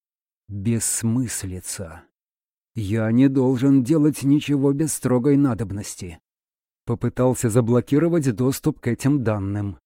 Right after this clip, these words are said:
установил фильтр. Теперь координаты мертвых машин не отображаются в моих навигационных картах.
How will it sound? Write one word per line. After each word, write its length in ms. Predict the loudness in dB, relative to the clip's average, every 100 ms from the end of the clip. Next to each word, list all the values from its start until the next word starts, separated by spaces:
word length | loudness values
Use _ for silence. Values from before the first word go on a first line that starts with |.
| _
установил 600 | -8 -6 -4 -2 0 0 -2
фильтр. 520 | -4 -6 -8 -12 -14 _ _ _ _
Теперь 440 | -8 -8 -2 -2 0
координаты 720 | -2 0 0 2 2 2 2
мертвых 500 | 2 0 0 -4 0
машин 600 | 0 0 0 2 4 4
не 120 | 4
отображаются 920 | 2 2 0 0 0 0 0 -2 -2
в 80 | 0
моих 340 | 4 4 4
навигационных 880 | 2 0 2 0 -2 0 0 0 -2
картах. 540 | -4 -8 -8 -14 -16